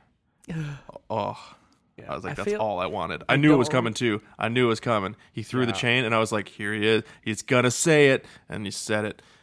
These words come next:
Speaker 2: and then I came.
Speaker 1: <laughs> Uh, yeah, I mean, the, the actual, like, setup of the trailer and everything and the energy was, like, serious and dark and intense, and there was some really good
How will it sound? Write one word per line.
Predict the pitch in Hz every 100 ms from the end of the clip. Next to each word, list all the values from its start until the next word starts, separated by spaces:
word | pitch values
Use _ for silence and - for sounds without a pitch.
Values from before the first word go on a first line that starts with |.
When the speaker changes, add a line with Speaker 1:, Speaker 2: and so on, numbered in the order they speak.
| _ -
Speaker 2:
and | 107
then |
I | -
came. | - - - - _ _ _ - - _ -
Speaker 1:
<laughs> | - - 175 932 - - - - - - 415 - 370 - 320 - 269 - - - - _ - _ - _ _ _ _ _ _ - - - - - _ _ _ 147
Uh, | 139 123 117 113 147
yeah, | 165
I | 151
mean, | 160 156 143
the, | 147 143 139 _ _ _ _ 151
the | 156
actual, | 170 - 175 165 156 151 147 - 139
like, | 135 127
setup | - 107 120 127
of | 120
the | 110
trailer | - 98 107 123
and | 127
everything | 123 143 135
and | 110
the | 82
energy | 92 123 131 156 175
was, | 131 82
like, | 67 -
serious | - - 131 139 135 143 143
and | 87 107 107
dark | 117 131 135 120
and |
intense, | 67 - - 143 143 143 -
and | 113
there |
was | 110
some | - 92
really | 113 117
good | 117 110 101